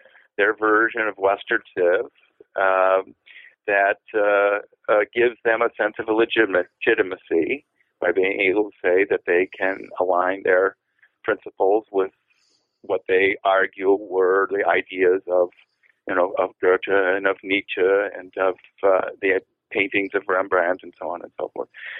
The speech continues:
But <clears throat> perhaps not as comprehensively, but in a certain, in the same vein, so were the communists and so were the liberals. That's what I showed in the Beethoven book, that they're all doing this. So they're, um, they're the,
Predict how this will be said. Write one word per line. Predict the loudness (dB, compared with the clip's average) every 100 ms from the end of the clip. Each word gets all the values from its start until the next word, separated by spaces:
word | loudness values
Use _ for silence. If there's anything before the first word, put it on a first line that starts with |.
| -2
But | 2 2 0
<clears throat> | -2 -2 -6 _ _ -20 _ -20 -20 _
perhaps | -2 2 2 0 -4
not | 0 2 2
as | 0 -2
comprehensively, | -4 -2 -4 -2 -4 -6 -8 0 2 2
but | 0 -2 -4
in | -6
a | -4 2
certain, | 0 0 -10 -8
in | -2
the | -2 0
same | -2 -2 0
vein, | 0 0 -4 0
so | 2
were | 2
the | 0
communists | -2 -4 -2 -4 -6 -8 _ -8
and | -6 -6 -14 -20 -20 -10 0
so | 0
were | 2
the | 0
liberals. | 2 0 0 0 0 -4
That's | -2 -2 -2
what | 0
I | 2 0 0
showed | 0 0
in | -4
the | -4
Beethoven | -2 -2 -2 -4 -4 -8
book, | -6 -6 -6
that | -10 -6
they're | -2
all | 0 0 -2
doing | -6 -6 -6 -10
this. | -12 -14 _ _ -20 -18 -18 -18 _
So | -2 0
they're, | 2 2 2 2
um, | 2 0 -6 -18 _ _ _ -20 -20 _ _ _
they're | 4 4 4
the, | 2 0